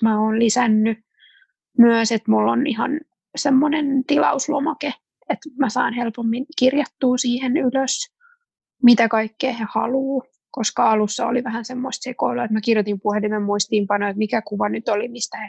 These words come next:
halus mitäkin, ja tälleen, niin nyt on yksinkertaisempaa.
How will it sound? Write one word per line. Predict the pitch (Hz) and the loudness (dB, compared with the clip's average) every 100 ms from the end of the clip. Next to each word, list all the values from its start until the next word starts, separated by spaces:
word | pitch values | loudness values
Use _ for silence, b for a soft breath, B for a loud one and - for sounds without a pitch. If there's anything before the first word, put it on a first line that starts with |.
| 196 | -4
halus | 233 254 247 | -4 -4 -4
mitäkin, | 262 285 - 262 262 | -4 -4 -4 -4 0
ja | 302 - _ b b b _ _ _ _ _ _ _ _ _ | 0 -2 _ b b b _ _ _ _ _ _ _ _ _
tälleen, | - 277 294 277 | 0 2 0 0
niin | 262 | -2
nyt | 240 - | -4 -4
on | 247 262 - - | -6 -6 -8 -4
yksinkertaisempaa. | 247 - 254 262 277 285 294 285 269 302 302 | -4 -2 -6 -2 -2 -2 -2 0 2 2 2